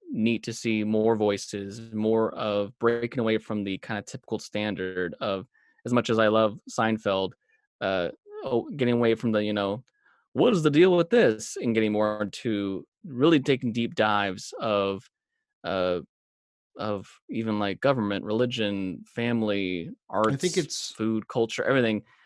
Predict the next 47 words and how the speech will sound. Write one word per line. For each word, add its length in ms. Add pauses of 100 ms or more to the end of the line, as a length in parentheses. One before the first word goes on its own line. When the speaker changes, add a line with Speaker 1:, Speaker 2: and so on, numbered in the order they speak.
(140)
Speaker 1:
and 120
Speaker 2:
dare 140
I 80
Speaker 1:
finding 260
Speaker 2:
say 60
it 20
Speaker 1:
those 240
universal 540 (120)
themes, 400
'cause 160
I 60
think 160
that's 120
something 200
that 120
you, 640
uh, 260
you, 240
Eddie, 460 (440)
and 120
I 340 (360)
really 260
relate 340 (100)
to 300
is 360
when 160
you 200
travel 380
around 180
the 80
world 520
and 140
you 60
get 140
to 100
meet 240 (240)
people 200
from 180
all 140
around 160
the 60
world, 300 (440)
you 120
really 160
do 140
find 360
that 200